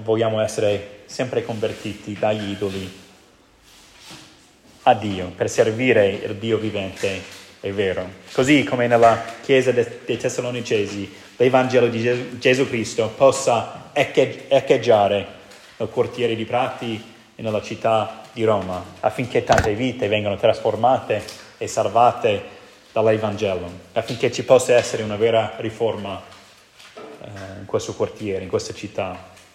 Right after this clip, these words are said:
E grazie a Dio abbiamo anche esempi di chiese radici che sono vicine a noi,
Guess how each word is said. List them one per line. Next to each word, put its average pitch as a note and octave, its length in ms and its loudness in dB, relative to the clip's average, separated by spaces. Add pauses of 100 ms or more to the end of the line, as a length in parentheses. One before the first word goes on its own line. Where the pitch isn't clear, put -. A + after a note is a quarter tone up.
(600)
E - 80 -10
grazie D3+ 300 2
a - 20 -2
Dio C#3+ 160 0
abbiamo A#2 340 -2
anche A#2 220 -6
esempi G#2+ 580 -6 (480)
di A#2 100 -10
chiese A#2 680 2
radici A2+ 840 -2 (1600)
che - 140 -6
sono A2+ 180 -2
vicine G#2+ 420 -6
a F#2 40 -8
noi, F2+ 240 -10